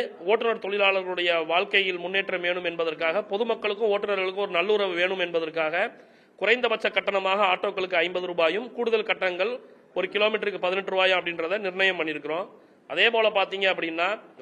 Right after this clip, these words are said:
வருகின்ற ஒண்ணு ரெண்டு ரெண்டாயிரத்தி இருபத்தி ஐந்து முதல் நாங்கள் இந்த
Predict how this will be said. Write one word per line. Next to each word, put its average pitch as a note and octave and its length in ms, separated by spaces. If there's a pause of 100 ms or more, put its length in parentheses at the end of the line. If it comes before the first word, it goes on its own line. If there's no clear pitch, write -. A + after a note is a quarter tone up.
வருகின்ற G#3+ 380 (420)
ஒண்ணு A#3 280 (240)
ரெண்டு G3+ 240
ரெண்டாயிரத்தி G#3 500
இருபத்தி G#3 340
ஐந்து F3 200
முதல் A3 240
நாங்கள் F3 240
இந்த F3 120